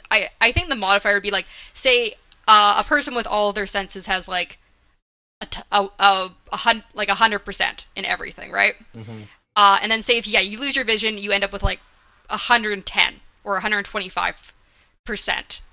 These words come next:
Speaker 1: uh, with your other senses compared to a normal person. And then tin, say, does, like, a two times multiplier,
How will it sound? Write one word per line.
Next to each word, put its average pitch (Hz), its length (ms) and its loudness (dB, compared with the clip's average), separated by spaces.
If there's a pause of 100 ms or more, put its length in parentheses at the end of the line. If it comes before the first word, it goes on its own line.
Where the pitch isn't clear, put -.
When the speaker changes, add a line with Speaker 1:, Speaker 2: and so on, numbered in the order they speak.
(260)
Speaker 1:
uh, 196 320 6
with 196 100 -8
your 190 120 -8
other 175 180 -8
senses 170 400 -10
compared 202 300 -6
to 185 80 -10
a 180 40 -12
normal 175 240 -12
person. - 440 -10 (720)
And 226 140 2
then 220 180 4
tin, 240 640 2
say, 233 200 -6
does, 208 160 -4
like, 208 120 -2
a 202 40 0
two 247 260 -4
times 208 300 -2
multiplier, 180 560 -10